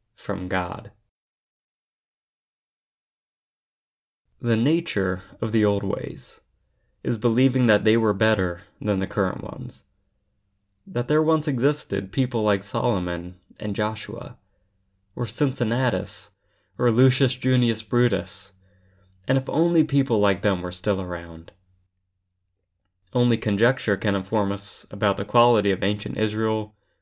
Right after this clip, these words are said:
or the Roman Republic, or even our modern world.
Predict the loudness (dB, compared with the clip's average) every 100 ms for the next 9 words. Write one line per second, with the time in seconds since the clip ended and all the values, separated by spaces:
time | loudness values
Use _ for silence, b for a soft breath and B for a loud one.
0 | _ -2 0 2 2 2 0 -4 -4 -4
1 | -4 -6 -10 -20 _ _ _ _ _ -6
2 | 0 0 2 0 2 2 2 2 2 2
3 | 0 -2 -2 -4 -6 -12